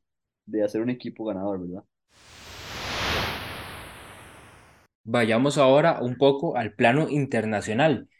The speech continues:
Speaker 2: y para esto voy, voy a introducir tal vez a, a Charlie, eh, que es el, el que más atento está de, de las competiciones internacionales, porque en este momento están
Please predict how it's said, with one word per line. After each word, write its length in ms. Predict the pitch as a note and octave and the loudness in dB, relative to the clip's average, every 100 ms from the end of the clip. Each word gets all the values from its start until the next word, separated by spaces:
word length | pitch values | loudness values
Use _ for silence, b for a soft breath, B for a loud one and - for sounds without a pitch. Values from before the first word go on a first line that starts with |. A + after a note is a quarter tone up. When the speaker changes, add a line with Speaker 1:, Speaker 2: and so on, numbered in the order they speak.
| b | b
Speaker 2:
y 140 | A#2 | -8
para 260 | A2+ G#2+ G#2 | -2 0 0
esto 640 | G#2 - C#3+ B2 G#2 F#2 | -2 4 6 6 2 -2
voy, 280 | G2 A2 A2+ | -2 0 0
voy 220 | A2 G#2+ A2+ | 0 0 0
a 40 | |
introducir 480 | B2+ C3+ A2+ A#2+ A#2 | 0 0 0 0 0
tal 160 | B2+ | 2
vez 220 | A2+ A#2+ C3 | 2 2 2
a, 320 | G#2+ F2+ - _ _ _ _ | 0 -2 -10 _ _ _ _
a 140 | A#2 A2 | -8 -4
Charlie, 640 | B2 A#2+ C3 D#3 E3+ - _ _ | 2 4 6 4 0 -6 _ _
eh, 400 | A2+ A2+ G2+ G2 | -6 -2 -2 -2
que 220 | G2 G2+ G2+ | -2 0 0
es 120 | G#2 | 0
el, 120 | B2 | 0
el 200 | A#2 G#2 | 0 -4
que 100 | - | -2
más 200 | G#2 A#2 | 2 2
atento 380 | B2+ C3 C3 B2+ | 4 2 2 0
está 320 | - A#2+ B2 | -2 2 4
de, 260 | A#2+ F#2+ _ _ _ _ - | 2 -2 _ _ _ _ -8
de 100 | A2 | -6
las 140 | G#2 | -4
competiciones 600 | - G2 A2 G2+ G#2+ A2+ | -6 -6 -6 -6 -4 -2
internacionales, 680 | C3+ C3 B2+ A2+ A2+ B2 D3+ | -2 2 2 2 2 4 4
porque 260 | D3 A2+ G#2 | 0 -2 -2
en 60 | |
este 120 | G2+ C3 | 0 2
momento 320 | B2+ B2+ C#3 | 2 2 -2
están 440 | - A#2+ C3+ - | 0 0 0 -2